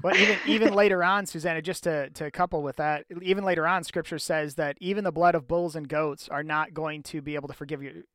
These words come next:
Speaker 1: or, or not be able to forgive your sins or something like that. Like, it actually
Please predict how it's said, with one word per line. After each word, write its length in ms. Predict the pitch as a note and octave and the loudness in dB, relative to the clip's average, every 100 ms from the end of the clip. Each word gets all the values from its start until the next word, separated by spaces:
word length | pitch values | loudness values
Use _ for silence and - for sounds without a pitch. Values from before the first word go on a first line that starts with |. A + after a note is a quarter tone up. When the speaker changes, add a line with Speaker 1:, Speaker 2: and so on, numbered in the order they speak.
| F3 | -6
Speaker 1:
or, 100 | D3+ | -4
or 340 | D3 D3 C3 _ _ - | -2 -4 -6 _ _ -4
not 160 | E3+ F3+ | -2 0
be 80 | |
able 120 | F#3+ D#3+ | 0 -2
to 40 | |
forgive 280 | D#3+ D#3+ D#3 | -6 -4 -4
your 80 | C#3+ | -4
sins 300 | - D#3 C3 | -6 -6 -8
or 40 | |
something 280 | - D3 D3 | -10 -10 -10
like 180 | B2+ C3 | -12 -10
that. 280 | B2 B2 | -10 -10
Like, 220 | C3+ C3 B2+ _ _ | -10 -10 -12 _ _
it 180 | D#3 D#3 - | -8 -8 2
actually 480 | D#3+ F#3 - F3 D3 | 4 4 2 0 -2